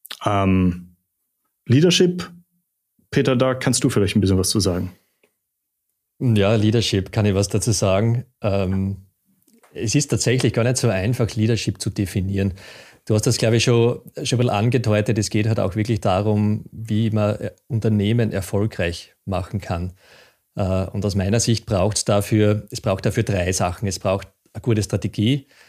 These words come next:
Speaker 2: es braucht eine Organisation und es braucht Kultur. Okay, was, was bedeutet das jetzt? Strategie heißt einfach, was machen wir, welche Dienstleistung, welches Produkt,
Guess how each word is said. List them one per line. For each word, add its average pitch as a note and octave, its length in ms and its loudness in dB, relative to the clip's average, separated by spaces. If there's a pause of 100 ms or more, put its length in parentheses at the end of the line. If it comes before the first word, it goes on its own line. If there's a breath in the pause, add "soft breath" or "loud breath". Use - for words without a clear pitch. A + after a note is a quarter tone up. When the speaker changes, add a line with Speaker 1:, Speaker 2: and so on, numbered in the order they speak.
(500 soft breath)
Speaker 2:
es A#2+ 100 -8
braucht G2+ 240 0
eine A#2 60 0
Organisation G#2+ 840 0 (540)
und A2 140 -2
es G2+ 100 -2
braucht F#2 260 -2
Kultur. F#2 580 0 (100)
Okay, G#2 300 -6
was, - 380 -4
was G2+ 240 -4
bedeutet F#2+ 440 0
das F2+ 140 -4
jetzt? - 320 -6 (200)
Strategie A#2 580 -2
heißt A2 180 0
einfach, G2+ 380 -2 (160)
was - 640 -4
machen A#2 300 0
wir, A2+ 320 0
welche G2+ 280 -4
Dienstleistung, A2 760 0
welches G2+ 220 -4
Produkt, - 460 -4